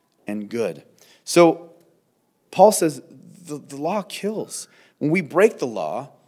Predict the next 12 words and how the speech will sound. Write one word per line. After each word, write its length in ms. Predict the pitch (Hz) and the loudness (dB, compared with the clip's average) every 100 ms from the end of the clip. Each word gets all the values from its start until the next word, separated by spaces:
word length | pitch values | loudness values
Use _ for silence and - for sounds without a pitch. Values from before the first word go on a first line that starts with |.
| _ - | _ -10
uh, 260 | 143 143 | -8 -8
that's 400 | 139 147 165 165 | -8 -2 -2 -2
sin, 240 | - 240 143 | -4 -4 -6
and 80 | 123 | -6
the 60 | |
wages 280 | 139 190 143 | -6 -6 -8
of 80 | 120 | -10
sin 240 | - 131 | -8 -8
is 160 | 135 120 | -10 -2
death. 320 | 147 117 - _ - | 0 0 -4 _ -4
Now, 120 | 160 | -4
Leviticus, 800 | 196 143 220 294 127 160 - | -4 4 4 4 -4 -4 -6